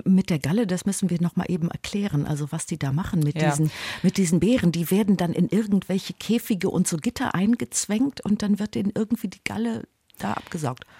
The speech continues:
Speaker 2: Die werden, äh, in ganz kleine Käfige gezwängt, äh, wo sie sich tatsächlich überhaupt nicht bewegen können, also nie aufstehen können und noch nicht mal umdrehen können teilweise.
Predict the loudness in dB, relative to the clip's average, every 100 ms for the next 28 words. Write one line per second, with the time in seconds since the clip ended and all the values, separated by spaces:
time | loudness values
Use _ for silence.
0 | -8 -4 0 2 2 2 0 0 0 2
1 | 2 2 0 -2 0 0 0 0 0 0
2 | -2 -4 0 0 0 -2 -4 -2 0 -2
3 | -4 -6 -4 -2 -2 -2 -4 -4 -6 -6
4 | -6 -4 -4 -4 -8 -16 _ _ -6 -4
5 | -4 -6 -4 -2 -2 -2 -2 -4 -4 -2
6 | -2 0 -2 -2 -4 -4 -2 -2 -2 -2
7 | -2 -2 -2 -2 -2 -2 -2 -4 -4 -4
8 | -4 -4 -4 -6